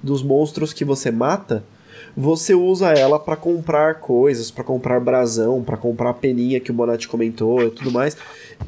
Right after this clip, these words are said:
e você consegue, é, você salva sempre que você senta num banquinho,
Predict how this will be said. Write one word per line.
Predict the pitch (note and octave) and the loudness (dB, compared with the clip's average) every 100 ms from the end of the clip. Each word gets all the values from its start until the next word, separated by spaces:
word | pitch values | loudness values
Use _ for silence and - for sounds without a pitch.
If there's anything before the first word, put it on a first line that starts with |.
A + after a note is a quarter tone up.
| - | -4
e | F3 | -2
você | D#3+ F3 F3+ - - F3 F3+ F3+ E3 - _ - - - - - - - | 2 2 0 -2 2 4 6 4 2 -4 _ -8 -8 -10 -14 -20 -20 -16
consegue, | - C#3+ C3+ D3+ D3+ D#3 D3 - | -4 -4 0 0 4 4 2 2
é, | G#2 | -2
você | - C3+ D#3+ | -2 -2 -2
salva | - - D#3 F#3+ D3 A#2 | -4 0 2 4 2 0
sempre | D#3+ E3 - | -2 -2 -4
que | F3+ | -2
você | F3 F3 | -2 -2
senta | E3 E3 E3 | -4 -4 -2
num | E3 D#3+ | -2 -2
banquinho, | D#3+ F#3+ F#3 E3+ D3 G#2 | 0 0 -2 -4 -2 -2